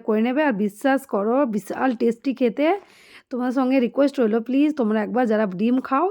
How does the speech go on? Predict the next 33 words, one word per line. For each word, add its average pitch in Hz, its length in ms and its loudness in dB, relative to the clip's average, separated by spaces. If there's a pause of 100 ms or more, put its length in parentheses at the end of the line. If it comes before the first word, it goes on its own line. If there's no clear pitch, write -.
তারা 277 200 0
বানিয়ে 190 340 -2
একবার 226 280 -4
খেয়ে 214 240 0 (160)
আমার 190 180 -2 (100)
কমেন্টে 180 340 -4 (100)
বলবে। 175 240 -6 (920)
মায়ের 240 400 0
রান্নার 247 320 2
রেসিপি 254 360 0
বলে 254 140 2 (100)
কথা, 226 220 0 (200)
টেস্ট 233 280 0
তো 294 60 -2 (100)
হবেই। 247 320 0 (680)
আর 226 140 -4
তোমাদের 262 300 0
সঙ্গে 262 200 2 (100)
ভিডিওর 262 260 2
মাধ্যমে 262 280 2
একটা - 140 -4 (100)
প্রশ্ন 247 220 0 (120)
রইল, 262 200 0 (800)
আমাদের 277 300 -2
দিকে 294 200 0 (180)
একটা 285 260 -4
ফুলকপি 285 480 0
হচ্ছে 277 200 -2 (160)
পনেরো 254 280 0 (100)
টাকা 277 140 0 (100)
পিস, 302 280 2 (580)
তোমাদের 294 400 0
দিকে 320 160 2